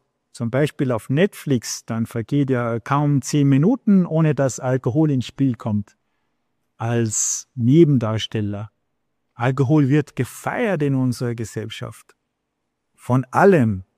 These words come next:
Er wird konsumiert, nicht nur von Alkoholikern, sondern von, von allen, von Managern, von Priestern, von Piloten,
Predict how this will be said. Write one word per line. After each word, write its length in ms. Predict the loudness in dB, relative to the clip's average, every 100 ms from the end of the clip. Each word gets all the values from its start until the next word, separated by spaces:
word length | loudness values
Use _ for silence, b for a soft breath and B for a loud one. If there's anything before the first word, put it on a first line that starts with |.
| _ _ _ _ _ _ _ _
Er 160 | -4 2
wird 200 | 2 2
konsumiert, 540 | 2 2 4 4 4
nicht 200 | 2 0
nur 120 | -2
von 160 | -2 0
Alkoholikern, 800 | 0 0 2 4 4 2 0 -4
sondern 480 | -2 -2 -2 -2 -6
von, 320 | -4 -2 -2
von 220 | -4 -6
allen, 360 | -2 0 0 0
von 220 | -2 -2
Managern, 580 | 2 2 0 0 0 0
von 240 | -2 -4
Priestern, 580 | 0 0 -2 -4 -2 -2
von 280 | -2 -4 0
Piloten, 640 | 2 4 4 2 0 0